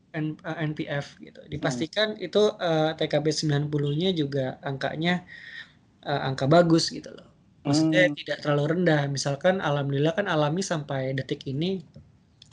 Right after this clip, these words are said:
Speaker 1: T K B sembilan puluh kita masih seratus persen. Artinya pembiayaan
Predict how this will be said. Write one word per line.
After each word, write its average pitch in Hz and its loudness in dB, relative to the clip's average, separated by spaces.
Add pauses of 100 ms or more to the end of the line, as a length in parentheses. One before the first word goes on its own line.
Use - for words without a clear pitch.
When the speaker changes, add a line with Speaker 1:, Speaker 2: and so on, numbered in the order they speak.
Speaker 1:
T 147 4
K - 2
B 147 6
sembilan 143 2
puluh 139 -2
kita - 0
masih 170 2
seratus 147 -4
persen. 135 -4
Artinya 143 -4
pembiayaan 143 -2